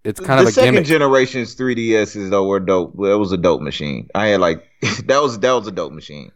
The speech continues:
Speaker 2: That, that was
Speaker 1: I agree.
Speaker 2: Nintendo does well. Nintendo always has done well with their handheld market. I, I, I dug the three D S. Um, you know, we'll, we'll see how it turns out with the Switch. I, I needed to look in more so in the,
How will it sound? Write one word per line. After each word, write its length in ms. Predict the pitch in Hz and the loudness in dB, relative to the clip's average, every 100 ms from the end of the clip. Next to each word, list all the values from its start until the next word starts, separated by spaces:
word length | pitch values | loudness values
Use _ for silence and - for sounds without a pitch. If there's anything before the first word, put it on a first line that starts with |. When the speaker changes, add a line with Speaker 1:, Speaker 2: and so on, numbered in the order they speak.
| - | -4
Speaker 2:
That, 200 | 139 160 | -2 2
that 160 | 202 | 0
was 140 | 233 165 | 0 -2
Speaker 1:
I 80 | 226 | 0
agree. 260 | 196 208 | 6 6
Speaker 2:
Nintendo 380 | 302 311 226 170 | 6 2 2 2
does 240 | 135 117 | 2 0
well. 320 | 110 104 104 - | -2 -4 -6 -10
Nintendo 380 | 139 156 165 143 | -14 -10 -6 0
always 360 | 120 113 104 | 0 0 -4
has 100 | 101 92 | -8 -8
done 220 | 98 92 | -8 -6
well 180 | 92 87 | -6 -6
with 140 | 85 | -6
their 160 | 87 87 | -6 -4
handheld 460 | 87 82 82 78 | -6 -4 -2 -2
market. 380 | 78 73 76 87 | -2 -4 -4 -2
I, 40 | |
I, 360 | 98 113 143 107 | 2 2 2 2
I 20 | |
dug 240 | 151 117 90 | 2 0 0
the 60 | 85 | -4
three 200 | 95 82 | -8 -6
D 200 | 82 82 | -4 -2
S. 180 | 80 - - _ | -2 -6 -20 _
Um, 520 | - 98 98 92 80 - | -2 0 2 0 -4 -10
you 160 | 143 165 | -6 -2
know, 140 | 117 | 2
we'll, 200 | 151 139 | 2 4
we'll 140 | 160 170 | 2 2
see 140 | 160 | 2
how 180 | 127 110 | 2 0
it 80 | 95 | 0
turns 260 | 110 98 | -4 -2
out 200 | 95 78 | 0 -2
with 120 | 87 | -4
the 60 | - | -12
Switch. 460 | - 98 87 - - _ _ _ _ | -10 -6 -6 -10 -20 _ _ _ _
I, 240 | - 113 113 | 0 2 2
I 40 | |
needed 340 | 123 160 175 - | 0 -2 -2 -4
to 80 | |
look 200 | 110 104 | -4 -4
in 220 | 104 101 98 | -4 -10 -6
more 240 | 101 101 | -2 -2
so 240 | 95 101 92 | -2 -2 -2
in 80 | |
the, 140 | 90 | -2